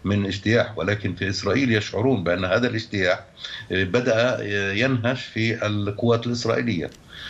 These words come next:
ولهذا يحاولون أن يفهموا ما هو الدور الأمريكي. اليوم خرج السفير الأمريكي في إسرائيل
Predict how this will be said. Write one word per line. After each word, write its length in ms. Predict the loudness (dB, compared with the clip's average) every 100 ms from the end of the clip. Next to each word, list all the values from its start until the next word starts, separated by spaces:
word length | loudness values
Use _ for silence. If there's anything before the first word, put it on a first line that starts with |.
| -16 -8
ولهذا 880 | 0 2 2 2 2 4 4 2 2
يحاولون 840 | 0 0 0 0 0 2 2 2
أن 140 | 2 2
يفهموا 480 | 0 0 -4 -4 -2
ما 160 | -2
هو 300 | 0 0 0
الدور 300 | 0 0 0
الأمريكي. 580 | 0 0 0 -2 0 2
اليوم 300 | 2 2 0
خرج 360 | 0 0 0 -2
السفير 440 | -6 -6 -2 -2
الأمريكي 480 | 0 -2 0 -2 -6
في 140 | -6
إسرائيل 480 | -4 -4 0 0 0